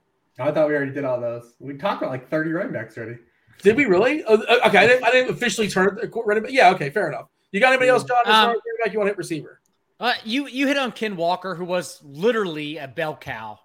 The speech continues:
Speaker 3: um, before, in Munich before the Seattle, before the Seahawks went on bye. Also, though, like, before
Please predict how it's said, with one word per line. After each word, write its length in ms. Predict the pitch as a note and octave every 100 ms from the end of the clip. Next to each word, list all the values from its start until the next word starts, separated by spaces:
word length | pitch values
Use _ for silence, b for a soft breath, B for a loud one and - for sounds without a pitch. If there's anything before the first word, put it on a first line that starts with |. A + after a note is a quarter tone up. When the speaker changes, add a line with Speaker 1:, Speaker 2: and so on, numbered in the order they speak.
| _
Speaker 3:
um, 500 | C#3+ C#3 C3 B2 A#2 _ _ _
before, 580 | C3 D3 F#3 E3+ E3 D#3+ _ _ _ _ E3
in 220 | - G3 F3+
Munich 360 | F3 F3 E3+
before 400 | D#3 D3 D#3+ D#3
the 160 | C3+ C#3
Seattle, 540 | - D3+ D3 D3+ D3 _ _ _ _
before 140 | F#3
the 80 | F3+
Seahawks 380 | - E3+ E3 D#3
went 100 | D#3
on 140 | C3+
bye. 340 | C#3 C#3 B2+ B2+ b b b
Also, 380 | F3 F4 - C#4+
though, 280 | G3+ G#3 G3+
like, 280 | G3 F3 - _ _ _ _ E3+
before 420 | F3 B3 D#4